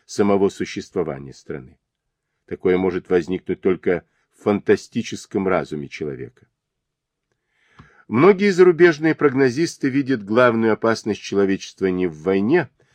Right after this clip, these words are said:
а в гибели биосферы. Бездумно размножающиеся жадные люди съедят живое,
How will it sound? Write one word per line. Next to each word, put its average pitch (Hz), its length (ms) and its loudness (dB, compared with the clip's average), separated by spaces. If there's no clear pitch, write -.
а 110 160 4
в 85 100 -10
гибели 151 500 -2
биосферы. 85 840 -4
Бездумно 107 800 2
размножающиеся 90 1300 0
жадные 73 640 -2
люди 117 500 -8
съедят 117 720 0
живое, 123 640 0